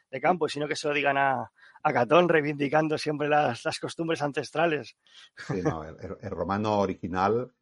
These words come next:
Speaker 2: todas, todas estas virtudes que cultiva lo, el, de, de la industria, de la, de la frugalitas, por ejemplo, también, ¿no?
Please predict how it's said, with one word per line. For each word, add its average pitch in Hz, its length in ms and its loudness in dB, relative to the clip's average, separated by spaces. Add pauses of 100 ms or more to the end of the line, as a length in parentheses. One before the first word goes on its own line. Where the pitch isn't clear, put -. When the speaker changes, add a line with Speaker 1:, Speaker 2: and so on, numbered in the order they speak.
(220)
Speaker 2:
todas, 95 400 0
todas 101 240 -2
estas 98 260 -6
virtudes 92 640 -4
que - 160 -6
cultiva 95 460 -6
lo, 85 120 -8
el, 82 440 -12
de, 85 120 -10
de 80 100 -10
la 85 80 -10
industria, 87 760 -8
de 82 160 -10
la, 80 440 -12 (480)
de 85 200 -10
la 85 220 -10
frugalitas, 90 720 0
por 80 140 -14
ejemplo, 87 360 -8
también, 85 400 -10
¿no? 87 300 -14